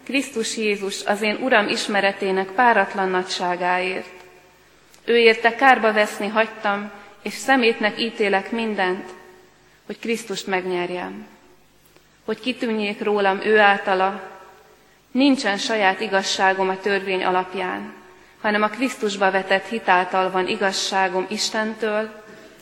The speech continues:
a hit alapján, hogy megismerjem őt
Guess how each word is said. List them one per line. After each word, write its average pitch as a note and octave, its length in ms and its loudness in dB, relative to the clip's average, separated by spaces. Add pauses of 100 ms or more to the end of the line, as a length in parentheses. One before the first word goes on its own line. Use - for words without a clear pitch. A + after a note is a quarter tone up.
a - 80 -4
hit A3+ 220 -4
alapján, F#3+ 760 0 (1500)
hogy G#3 100 -2
megismerjem G3+ 760 0
őt A#3 460 -6